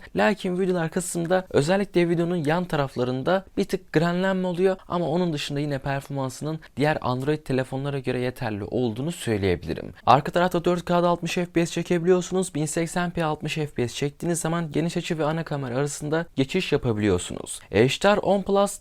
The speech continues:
Dolby Vision kayıt yapabiliyorsunuz. İki tane de mikrofonu bulunduğu için sağdan ya da soldan gelen sesleri ayırt eden stereo ses kaydını da yine telefondan alabiliyorsunuz. Genel olarak arka taraf kesinlikle başarılı. Ön tarafa geldiğimiz zaman da ön taraf için de aynısını söyleyebilirim.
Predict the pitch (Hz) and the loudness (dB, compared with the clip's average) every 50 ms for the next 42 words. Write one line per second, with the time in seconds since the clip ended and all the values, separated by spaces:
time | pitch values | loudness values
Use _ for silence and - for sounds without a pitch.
0 | - - - 131 143 151 160 156 156 175 175 165 175 165 - 175 170 170 170 170 | -14 -6 -2 0 0 2 0 2 4 4 4 4 0 -2 0 0 0 2 0 0
1 | 160 - 170 160 165 170 175 175 175 - 170 170 180 - - - - - - - | 0 2 0 2 4 4 4 2 2 -2 -2 -2 -2 -4 -6 -10 -10 -12 -2 0
2 | - 160 170 180 185 170 170 160 160 156 - 160 - - 151 139 131 135 151 165 | 2 2 4 2 2 2 2 2 0 -2 -4 -6 -2 0 0 0 2 2 2 2
3 | 170 170 170 170 165 - 190 180 170 - - - - - 156 160 165 175 175 175 | 4 4 4 2 2 0 -4 -4 -6 -8 -10 -8 -4 -2 0 0 0 0 0 0
4 | 165 147 151 - - 160 156 160 156 143 143 139 139 135 - - 143 139 - - | 0 -2 -2 0 0 0 0 0 0 0 0 0 0 -2 -2 -4 -4 -4 -2 -2
5 | 143 135 - - 143 160 160 - - 143 165 160 160 160 - - - - - - | -2 0 0 0 0 -2 0 -2 -2 0 0 -2 -2 -6 -10 -16 -12 -12 -10 -4
6 | - 160 151 147 131 123 - 147 143 - - - 135 127 123 120 120 120 113 147 | -2 2 4 4 2 2 0 -4 -6 -4 -4 -2 -2 -2 -2 -2 -4 -2 -2 -2
7 | 156 160 - 143 143 131 - - 123 117 113 - - 110 113 123 147 156 139 - | -2 0 0 0 0 0 0 0 0 0 0 -2 -6 -8 -6 -6 -6 -6 -6 -4
8 | - 98 110 120 127 110 101 90 87 82 82 - - 55 57 - - - - - | -2 -2 0 0 0 0 0 0 0 0 -2 -6 -10 -12 -12 -12 -12 -14 -6 0
9 | - 123 147 180 190 196 202 202 196 - - - 147 165 165 - 180 - 170 160 | 2 2 4 4 4 4 4 2 2 0 0 2 2 2 0 -2 -4 -4 -4 -4
10 | 151 143 - - 143 143 - 160 156 143 - - 85 92 123 143 - - 196 185 | -4 -6 -4 -4 -4 -4 -4 -6 -8 -4 -4 -4 -2 -2 -2 -2 0 0 0 2
11 | 175 180 190 185 190 - - 156 185 185 175 - 143 127 117 123 123 123 135 139 | 2 2 2 2 0 -2 0 0 0 2 0 -2 -2 -2 -2 -4 -4 -2 -2 0
12 | 151 151 147 139 123 107 101 - - 147 170 160 156 156 147 160 160 160 - - | 0 0 0 -2 -2 -4 -2 -2 0 0 0 0 -2 -2 -2 -2 -4 -4 -6 -6
13 | - - 165 156 143 - 127 117 110 - - 123 - - 135 113 - - 117 123 | -4 -2 -2 -2 -4 -4 -6 -6 -6 -6 -6 -6 -4 -4 -4 -4 -4 -4 -2 -4
14 | 127 120 - - 90 87 - - - 131 147 151 147 147 151 151 156 156 | -4 -4 -6 -6 -6 -8 -4 -4 -2 0 0 0 0 0 0 -2 -2 -4